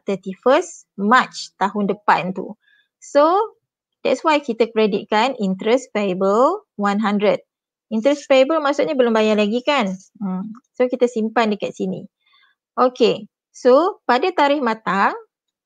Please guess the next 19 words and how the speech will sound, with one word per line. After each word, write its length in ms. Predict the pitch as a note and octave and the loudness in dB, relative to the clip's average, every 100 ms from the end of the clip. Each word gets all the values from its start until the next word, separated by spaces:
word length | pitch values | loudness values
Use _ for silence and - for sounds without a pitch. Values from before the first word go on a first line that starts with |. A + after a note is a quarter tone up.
| _ _ _ _ _ _ _ _ G#3+ | _ _ _ _ _ _ _ _ -4
okey, 240 | A3 G#3 | 0 2
dah 160 | G#3+ A3+ | 0 0
sampai 320 | B3+ C4+ C#4 | 0 2 0
masa 400 | B3+ B3 A#3 G#3 | 0 -2 0 0
je 240 | G3+ A#3 C4 | 2 2 2
on 240 | G#3+ A3 | 0 -2
thirty-first 560 | G#3+ G#3 A3 G#3 G#3 - | -2 -4 -4 -6 -6 -4
March, 560 | F#3 F#3 B3 - - - _ _ _ _ | -4 0 0 -2 -16 -20 _ _ _ _
kita 240 | A3 A3 B3+ | -6 2 2
kena 240 | B3+ B3 | 2 0
bayar 320 | A#3+ B3 C4+ | 0 2 2
hutang. 560 | D4 D#4 D#4+ C4 G3+ G#3 _ _ _ _ _ | -2 -2 0 0 -4 -12 _ _ _ _ _
Okey, 400 | G3 - G3 F3+ | -8 -2 -2 -2
so 320 | - B3 C#4+ | 0 4 4
what 240 | C4+ D#4 - | 2 0 0
is 160 | B3 - | -8 0
the 240 | A#3 A#3+ | 2 2
journal 320 | A3+ A3 G#3+ | 2 0 0
entries 480 | G3+ G3 - C4+ C4+ | -2 -6 -2 -4 -4